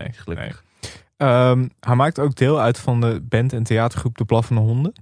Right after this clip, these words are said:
Speaker 2: Hij, dit, dit is wel, ik
Speaker 1: Fun
Speaker 2: ben wel
Speaker 1: fact.
Speaker 2: bang dat, zeg maar, dat hij op een gegeven moment echt zelf gaat denken dat hij een hond is.
Speaker 1: Ja,
Speaker 2: Dat
Speaker 1: maar hij heeft ook een theatertour met een hommage aan, eh, Asnavoer.
Speaker 2: Hm.
Speaker 1: Dus dat is dan wel weer de andere kant.
Speaker 2: Oh.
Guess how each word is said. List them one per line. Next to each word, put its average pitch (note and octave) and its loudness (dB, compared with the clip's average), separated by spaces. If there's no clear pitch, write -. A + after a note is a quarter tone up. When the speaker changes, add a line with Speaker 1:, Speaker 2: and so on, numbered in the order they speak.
Speaker 2:
Hij, C3 -2
dit, D3+ -6
dit D3+ -4
is D#3 -2
wel, D3+ 0
ik E3+ -4
Speaker 1:
Fun D#3+ 0
Speaker 2:
ben D#3+ 2
wel D3+ 4
Speaker 1:
fact. D#3+ 0
Speaker 2:
bang F3 2
dat, F3 2
zeg D#3+ -2
maar, E3+ 4
dat E3 2
hij F3 0
op E3 0
een - -6
gegeven E3+ 2
moment E3+ -4
echt - -6
zelf F#3+ 2
gaat A#2+ 0
denken A2+ 0
dat A2 -2
hij A2+ 0
een A2+ 0
hond A2 -4
is. G2+ -6
Speaker 1:
Ja, C#3+ -2
Speaker 2:
Dat C3 -2
Speaker 1:
maar C3+ 2
hij D3 -2
heeft C3+ -2
ook D#3 2
een D#3+ 2
theatertour B2+ 0
met B2 0
een A#2 0
hommage A#2+ 0
aan, G#2+ -2
eh, A2 -2
Asnavoer. A#2 -2
Speaker 2:
Hm. - -14
Speaker 1:
Dus D#3+ -6
dat C3 0
is B2+ -2
dan C#3+ 4
wel C#3+ 4
weer C3 2
de B2 0
andere C3 0
kant. B2 0
Speaker 2:
Oh. F3+ -2